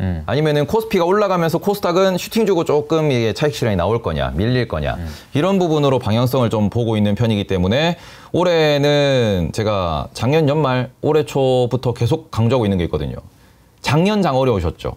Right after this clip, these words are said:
Speaker 1: 음.
Speaker 2: 재작년 장 어려우셨죠.
Speaker 1: 음.
Speaker 2: 올해 장은 더 어렵습니다. 아, 이거 왜냐면 금리가 올라가는 구간이기 때문에 실제로
Speaker 1: 음.
Speaker 2: 지금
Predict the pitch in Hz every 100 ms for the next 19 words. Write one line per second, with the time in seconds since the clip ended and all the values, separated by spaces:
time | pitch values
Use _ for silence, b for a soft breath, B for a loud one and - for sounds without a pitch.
0 | - 92 82 73 110 180 214 180 135 131
1 | 90 85 - 65 - _ 90 85 101 127
2 | 127 143 117 135 113 98 95 71 62 -
3 | - _ - 170 190 190 156 208 180 175
4 | 214 180 202 170 147 170 135 127 123 101
5 | 95 190 190 160 135 131 117